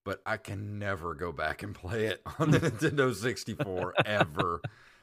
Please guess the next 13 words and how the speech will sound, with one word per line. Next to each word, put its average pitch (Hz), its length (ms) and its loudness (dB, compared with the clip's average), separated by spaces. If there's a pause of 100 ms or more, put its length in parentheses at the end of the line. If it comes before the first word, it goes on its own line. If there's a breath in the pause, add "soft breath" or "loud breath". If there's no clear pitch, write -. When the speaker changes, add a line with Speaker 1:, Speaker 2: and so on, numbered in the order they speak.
Speaker 1:
Much 120 260 2
as 120 120 0
I 123 120 6
love 113 260 2
that 107 200 2
game, 107 320 0
like, 92 300 -2
playing 110 320 0
it 113 160 -2
on 101 320 0
the 92 60 -4
PlayStation 98 680 -2
four 92 500 -2